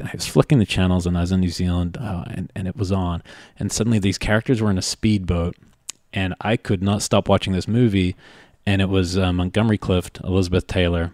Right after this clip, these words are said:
and I was just watching these young people. And for the rest of the movie, I didn't know what the movie was called. So I watched the rest of this movie, and I was like, I, and I forgot about it. So I, I finished watching it. It's like, "Man, that was, that was amazing." But I didn't know what the context of the movie was 'cause I hadn't seen the first half.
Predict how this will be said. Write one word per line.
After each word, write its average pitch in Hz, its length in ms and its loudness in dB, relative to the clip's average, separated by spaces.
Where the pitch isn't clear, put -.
and 98 140 -6
I 95 60 -4
was 90 80 -4
just - 200 -8
watching 110 300 -4
these 92 160 0
young 98 260 0
people. - 300 -4
And 98 160 -2
for - 120 -6
the 90 120 -2
rest 107 280 4
of 156 80 6
the 165 60 10
movie, 101 320 6
I 110 80 4
didn't 117 120 4
know 117 80 6
what 117 80 2
the 117 80 2
movie 123 180 10
was 85 80 2
called. - 300 -4
So - 140 4
I 110 40 10
watched 156 360 4
the 120 80 6
rest 98 240 6
of 95 40 2
this 92 100 2
movie, 95 360 2
and - 100 -8
I 98 60 -4
was 95 100 -6
like, 92 280 -2
I, - 180 -4
and 120 120 2
I 123 60 6
forgot 156 380 8
about 87 280 4
it. - 120 -10
So - 160 6
I, 113 40 10
I 127 60 4
finished 185 320 4
watching 123 280 2
it. 107 60 4
It's 95 100 -2
like, 87 120 -2
"Man, 110 400 -2
that 151 200 -12
was, - 320 -4
that 76 120 -10
was 196 140 0
amazing." 95 400 2
But - 100 2
I 117 40 8
didn't 202 160 6
know 175 80 10
what 160 120 8
the 156 60 0
context - 640 0
of 92 140 -4
the 95 60 0
movie 87 200 0
was 98 140 0
'cause 127 140 2
I 127 40 4
hadn't 135 160 4
seen 131 160 0
the 117 60 2
first - 260 2
half. - 320 -2